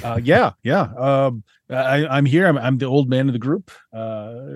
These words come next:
n-, not too old though. Uh, now my fashion sense might be a few decades, uh, you know, out of style, but I,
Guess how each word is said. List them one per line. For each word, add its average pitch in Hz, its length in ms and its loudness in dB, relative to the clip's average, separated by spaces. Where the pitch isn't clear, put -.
n-, 254 540 -8
not 370 180 2
too 285 180 8
old 180 200 4
though. 262 260 2
Uh, 170 160 0
now 175 140 0
my 180 160 0
fashion 165 400 -8
sense 151 320 -10
might 143 120 -6
be 147 120 -8
a 135 40 -8
few 160 140 -10
decades, 143 720 -10
uh, 139 220 -14
you 127 100 -10
know, 123 240 -12
out 143 120 -8
of 131 80 -8
style, 156 400 0
but 143 280 -2
I, 127 400 -2